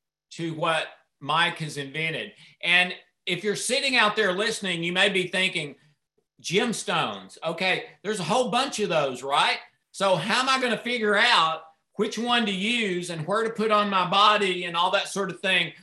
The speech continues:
Well, Mike, you've got all that taken care of, right? And it's simple as one, two, three.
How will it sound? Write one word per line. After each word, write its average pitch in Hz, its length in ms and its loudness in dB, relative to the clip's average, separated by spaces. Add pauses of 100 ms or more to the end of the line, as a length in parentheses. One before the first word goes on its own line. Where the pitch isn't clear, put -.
Well, 175 120 -4
Mike, 208 320 6
you've 196 160 -4
got 196 220 4
all 185 200 4
that 170 180 0
taken 160 340 -6
care 147 340 -6
of, 110 160 -8
right? 143 340 2
And 147 120 -6
it's 139 200 -8
simple 214 760 -2
as 151 580 -4
one, 175 340 -4
two, 165 200 -4
three. 135 380 -8